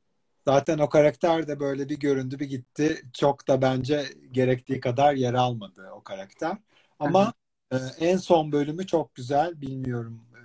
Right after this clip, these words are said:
Speaker 1: e, iz-, diziyi baştan izledin mi? En son bölümünde geriye dönüp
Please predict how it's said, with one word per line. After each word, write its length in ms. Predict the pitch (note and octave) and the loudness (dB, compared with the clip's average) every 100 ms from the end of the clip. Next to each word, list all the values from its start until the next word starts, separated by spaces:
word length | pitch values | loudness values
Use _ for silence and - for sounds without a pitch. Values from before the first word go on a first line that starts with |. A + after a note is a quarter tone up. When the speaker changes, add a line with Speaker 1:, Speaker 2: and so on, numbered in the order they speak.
| A#2 | -20
Speaker 1:
e, 40 | - | -16
iz-, 200 | C3 A#2+ - - D3+ A#2+ | -14 -14 -16 -18 -6 2
diziyi 440 | A#2+ B2 B2 A#2+ - C3+ C#3 A#2+ | 4 6 6 4 -2 -14 -10 0
baştan 380 | A#2 A#2+ C3 B2 | 2 2 0 0
izledin 480 | A#2 B2+ B2 C#3 C3+ | 0 2 2 2 -2
mi? 260 | D3+ G#3 - _ _ | 0 -2 -4 _ _
En 180 | D3 E3+ | 4 4
son 340 | E3 D#3+ C#3+ | 4 2 2
bölümünde 680 | C#3 C#3 C3+ C#3+ D3 F3+ G#3 - _ _ | 0 -2 -2 -8 -4 -2 -2 -4 _ _
geriye 420 | - C#3 D3 D#3+ D#3 | -2 0 2 0 0
dönüp 260 | D3 F3+ | -4 -6